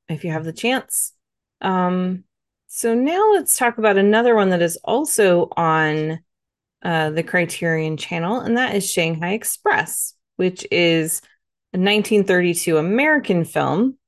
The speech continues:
This one is directed by Joseph von Sternberg, and, um,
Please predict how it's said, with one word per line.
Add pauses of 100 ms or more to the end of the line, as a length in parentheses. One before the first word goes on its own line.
This
one
is
directed
by
Joseph
von
Sternberg, (580)
and, (240)
um,